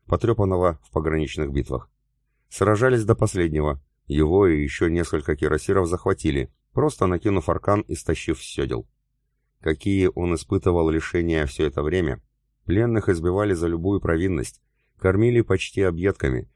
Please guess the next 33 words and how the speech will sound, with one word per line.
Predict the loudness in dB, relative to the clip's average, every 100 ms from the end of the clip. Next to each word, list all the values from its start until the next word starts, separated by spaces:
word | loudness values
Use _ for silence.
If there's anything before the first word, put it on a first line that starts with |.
| _ -4
заставляли | 0 0 2 2 4 2
писать | 0 0 0
письма | 0 0 -2
родным, | -2 -2 0 0 -2
чтобы | -6 -2 0 0
прислали | 0 0 0 0
выкуп. | 0 -4 -12 _ _ _ _ _ _ _
Он | 2 4
назвался | 4 4 2 2 0
чужим | 0 0 0
именем | 2 0 2 2 0
в |
силу | -2 0 0
определенных | 0 0 0 0 0 -2
причин, | -4 0 -2 -2 -6
о | -4
которых | -2 0 0 -2 -4
он | -2
умолчал, | 0 0 -2 -4 -4 -6 _ _ _ -4
и | -2
письма | 0 0 0
писал | -2 -2 0 0
на | 2 0
это | 0 0
имя, | 0 -2 -6 _ _ _ -8
но | -4 -2
ответа, | 0 0 0 0
естественно, | -2 -2 -4 -2 -2 -2
не | -2 -2
получал. | -2 -4 -6 -8 -10 _ _ _ _ _
Его | 2 4 6
обещали | 4 2 2 2
убить, | 2 0 -4 -6